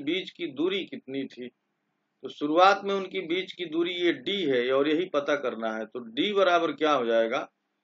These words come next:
चाल गुणे समय, तो चाल आ गई है पैंतालीस kilometer per hour, दोनों की चाल जुड़ गई, और टाइम आ गया है चार बटा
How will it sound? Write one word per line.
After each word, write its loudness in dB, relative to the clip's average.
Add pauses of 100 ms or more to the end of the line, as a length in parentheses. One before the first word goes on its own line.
(280)
चाल 8
गुणे 0
समय, -4
तो -10
चाल 6
आ 10
गई 2
है 0 (1500)
पैंतालीस 2
kilometer -2
per 4
hour, 2
दोनों -2
की -12
चाल 2
जुड़ -4
गई, 0 (1300)
और 2 (120)
टाइम 6
आ 6
गया 2
है 2
चार 2
बटा -2